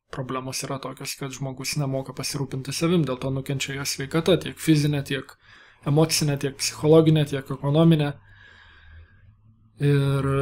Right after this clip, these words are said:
nukenčia santykiai. Žmogui sunku turėti sveikus santykius. Taigi,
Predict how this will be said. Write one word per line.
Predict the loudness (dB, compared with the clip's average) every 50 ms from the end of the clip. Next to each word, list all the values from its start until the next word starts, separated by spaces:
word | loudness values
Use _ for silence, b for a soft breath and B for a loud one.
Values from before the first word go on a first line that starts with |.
| 0 -2 -4 -4 -2
nukenčia | -2 -2 -2 -2 -4 -4 -2 0
santykiai. | 2 2 4 4 2 2 -2 -6 -8 -10 -10 B B B -14
Žmogui | -4 -2 -2 -2 0 -2 -2
sunku | -2 -2 -2 -4 -2 -2 -2 -4
turėti | -2 -4 -4 -4 -4 -4 -4 -4 -4 -4 -6 -8 _ _ _ _ _ _ -6
sveikus | -4 -2 0 0 -2 -2 -2 -2 0 2
santykius. | 4 4 2 2 -2 -8 -14 -16 -16 -16 -16 _ _ _ _ _ _ _ _ _ _ _ _ _ _ _ _ _ _ _ _ _ _ _ _ _ _ _ -20 -20 -20 _ _ _
Taigi, | -2 0 0 0 0 0 -2 -2